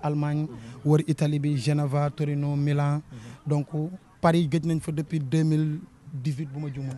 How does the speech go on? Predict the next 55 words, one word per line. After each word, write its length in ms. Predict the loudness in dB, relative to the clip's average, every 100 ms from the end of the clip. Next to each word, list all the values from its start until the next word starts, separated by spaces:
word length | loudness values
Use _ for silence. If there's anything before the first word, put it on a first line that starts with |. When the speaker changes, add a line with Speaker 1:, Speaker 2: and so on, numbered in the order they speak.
| -12 -16
Speaker 2:
Mhm. 240 | -14 -4
Speaker 1:
Donc, 160 | -2 0 0
Zénith 320 | 2 2 2
bi, 320 | 2 0 0 -8 -6
date 200 | -4 -2
la 80 | 0
boo 160 | 0 0
xam 140 | 0
ne 80 | 0
maa 120 | -2
ngi 80 | -4
ciy 140 | -2
woo 260 | -2 -2 -4 -10 -20 -20 -20 -4
waa 140 | -4 -2
Paris 240 | -4 -6
gépp. 140 | -6 -10 -14 -16
Speaker 2:
Mhm. 100 | -16 -14 -16
Speaker 1:
Suma 240 | -6 -2 -2 0
yaay 180 | -2
yi, 60 | -2
suma 260 | -4 -8 -6
papa 300 | -8 -6 -4
yi, 160 | -4
jeunesse 340 | -2 -2 -2 -6
bi, 180 | -10 -8
sénégalais 500 | -6 -4 -2 0 0
yi, 140 | -2 -8 -20 -18
Speaker 2:
Mhm. 160 | -16 -4
Speaker 1:
ah, 260 | -2 0 -4 -2
moodu 280 | 2 4 4
moodu 280 | 0 0 -2
yi, 120 | -4 -6
Speaker 2:
Mhm. 260 | -10 -16 -18 -16
Speaker 1:
faatu 320 | -4 -4 -4
faatu 300 | -4 -2 0
yi, 60 | 2
ñëpp 240 | 2 2 0
maa 140 | 0
ngi 80 | 0
leen 120 | 0
di 80 | -2 0
invité 320 | -2 -2 -6
te 80 | -6
xam 200 | -2 -2
ni 180 | -2 -4 -10
c'est 180 | -6 -6
un 80 |
grand 260 | -4 -4 -6
rendez-vous. 400 | -4 -6 -6 -10 -14
Speaker 2:
Mhm. 460 | -16 -16 -16 -4
Speaker 1:
Donc, 220 | -2 0 2
waa 160 | 0 2
Italie, 320 | -2 0 -2
waa 180 | -2 -4 -4
Allemagne, 400 | -2 -2 -2